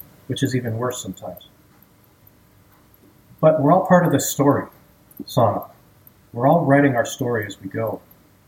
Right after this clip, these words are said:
And we go through these moments, just like Bob Odenkirk and Bryan Cranston in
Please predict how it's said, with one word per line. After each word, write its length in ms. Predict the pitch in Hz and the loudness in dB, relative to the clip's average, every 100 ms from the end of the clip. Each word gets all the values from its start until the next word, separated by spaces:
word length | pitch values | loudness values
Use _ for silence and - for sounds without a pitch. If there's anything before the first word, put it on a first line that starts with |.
| _ _ _ _ _ _ 113 | _ _ _ _ _ _ -14
And 80 | |
we 120 | 110 117 | -8 2
go 260 | 143 165 | 4 4
through 220 | 160 139 | 4 4
these 500 | 127 120 113 - - - _ _ _ _ _ _ _ _ _ _ _ 107 | 4 -2 -4 -6 -12 -16 _ _ _ _ _ _ _ _ _ _ _ -2
moments, 720 | 127 147 131 - - - - _ _ _ | 4 6 4 0 -10 -14 -18 _ _ _
just 180 | - - | -16 -4
like 260 | 123 117 - | -2 -2 4
Bob 260 | 120 123 | 6 6
Odenkirk 520 | 117 113 110 117 107 - | 4 -2 -4 -4 -4 -6
and 140 | 95 | -2
Bryan 320 | 117 117 110 - | 2 2 -2 -2
Cranston 520 | 123 120 - 120 | 0 0 -4 -8
in 120 | 95 | -8